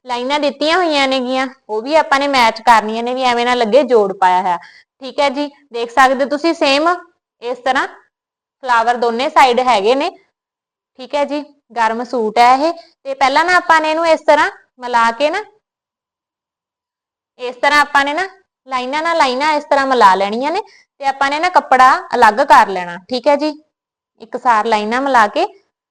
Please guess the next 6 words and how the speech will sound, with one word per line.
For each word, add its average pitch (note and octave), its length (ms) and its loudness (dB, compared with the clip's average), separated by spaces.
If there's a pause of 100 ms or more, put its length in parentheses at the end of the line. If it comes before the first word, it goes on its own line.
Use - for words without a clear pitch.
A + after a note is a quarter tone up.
(520)
ਕੱਪੜਾ A#3+ 300 4
ਅਲੱਗ A#3+ 340 2
ਕਰਾਂਗੇ। C#4 360 2 (2750)
ਆਪਾਂ E4+ 180 2
ਨੂੰ E4+ 140 -2
ਨਾ, F#4 120 0